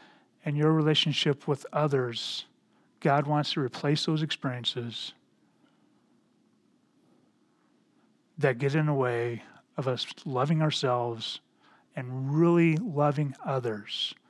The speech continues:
because of that filter that we have in life. Implication is this. Christ,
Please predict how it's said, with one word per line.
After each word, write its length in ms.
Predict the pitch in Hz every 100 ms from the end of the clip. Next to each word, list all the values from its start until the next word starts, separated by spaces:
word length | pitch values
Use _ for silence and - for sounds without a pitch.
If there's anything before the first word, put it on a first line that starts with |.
| _ _ _ _ _ _ _ _ _
because 220 | - 139 131
of 80 |
that 160 | 123 117
filter 400 | - 131 117 120
that 160 | 117 113
we 80 |
have 220 | - 123 110
in 100 | 101
life. 260 | - - - - _ _ _ _ _ _ _ _ _ _ _ _ _ _ _ _ _ _ _ _ _ - - - -
Implication 540 | 175 170 - 151 - 135
is 100 | -
this. 320 | 107 - - _ _ - - - _
Christ, 520 | - 170 180 175 -